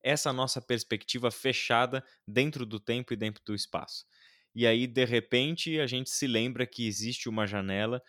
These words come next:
Quando a gente abre essa janela, a gente consegue enxergar pra além do quarto, pra além do lugar fechado e limitador que nós estamos e percebermos que existe ali um mundo todo lá fora.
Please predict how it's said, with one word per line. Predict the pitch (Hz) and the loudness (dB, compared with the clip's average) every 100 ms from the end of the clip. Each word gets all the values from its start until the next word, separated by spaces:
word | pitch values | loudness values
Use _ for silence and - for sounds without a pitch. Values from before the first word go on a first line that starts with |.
| - _ _ | -20 _ _
Quando | 117 113 | -2 0
a | |
gente | 107 110 - | -2 -2 2
abre | 104 117 - | 4 4 0
essa | 110 110 | -6 -4
janela, | 104 123 104 101 107 _ _ | -4 -4 -2 -2 -4 _ _
a | - | -4
gente | 101 110 - | -2 -4 -4
consegue | 117 110 - 135 160 127 | -4 -2 0 2 2 -2
enxergar | 113 107 107 95 95 90 | -6 -6 -6 -2 -2 -2
pra | - 113 | 0 0
além | 104 107 110 | 2 -2 -4
do | 113 | -6
quarto, | - 107 92 - - _ _ _ _ | 0 0 0 -10 -20 _ _ _ _
pra | 113 | 2
além | 104 98 110 120 123 | 4 2 -2 -4 -8
do | 113 123 | -6 -4
lugar | 120 117 107 107 | -2 0 2 2
fechado | - 113 - 113 107 117 117 127 | 0 -2 0 2 2 2 0 -4
e | 117 | -4
limitador | 113 117 143 139 123 110 117 127 | -2 -2 -2 -2 -2 0 2 2
que | - 107 | -2 -6
nós | 104 98 | -4 -2
estamos | - - 107 113 110 | -4 -2 -2 -2 -6
e | 110 | -2
percebermos | - 143 131 110 123 123 | 0 0 0 -4 -4 -6
que | - | -8
existe | 113 113 123 - | -6 -6 -4 -4
ali | 113 127 | -2 -2
um | 151 | -2
mundo | 143 202 226 | 0 -2 -4
todo | - 190 185 113 | -2 -2 0 0
lá | 98 | -2
fora. | - 82 | -2 -8